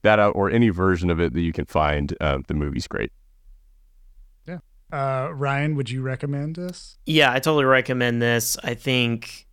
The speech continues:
Speaker 3: it, it's good to have in your belt of samurai movies to not just have the ones that are action fests, to have something that really does talk a-,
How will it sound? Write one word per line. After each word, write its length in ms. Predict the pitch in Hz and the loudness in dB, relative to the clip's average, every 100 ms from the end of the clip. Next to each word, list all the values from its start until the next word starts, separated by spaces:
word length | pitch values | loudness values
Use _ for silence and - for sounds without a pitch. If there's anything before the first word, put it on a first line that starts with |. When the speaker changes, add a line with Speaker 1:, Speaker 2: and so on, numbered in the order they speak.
| _ _ - | _ _ -6
Speaker 3:
it, 240 | 120 - _ _ _ _ - | -6 -8 _ _ _ _ -4
it's 180 | 127 123 | -4 -2
good 340 | 117 127 113 | 2 2 4
to 120 | 120 | 2
have 260 | 113 120 113 | 4 4 2
in 120 | 113 | 0
your 80 | 110 | -2
belt 440 | 98 110 110 120 | 0 2 2 0
of 460 | 120 107 107 101 - | -2 -2 -2 -4 -10
samurai 420 | - 123 113 110 | -4 -2 0 -2
movies 520 | 107 110 104 107 104 | -2 -2 -2 -2 -2
to 100 | - | -4
not 240 | 117 113 123 | -2 -2 -2
just 220 | 110 - | -4 -2
have 160 | 113 101 | -2 -2
the 80 | |
ones 260 | 101 104 101 | -4 -4 -6
that 100 | 104 | -6
are 120 | - | -6
action 500 | - 123 - - 120 | -4 -6 -4 -6 -6
fests, 640 | 101 127 110 107 - - - | -6 -2 -2 -2 -4 -6 -8
to 100 | 120 | -6
have 180 | 101 95 | -6 -6
something 480 | - 101 101 113 104 | -6 -8 -6 -6 -4
that 240 | 104 - _ _ _ _ _ _ | -6 -6 _ _ _ _ _ _
really 260 | - 117 120 | -4 -2 0
does 180 | 110 101 | 0 -2
talk 340 | 107 107 110 | -6 -6 -2
a-, 160 | 123 | -2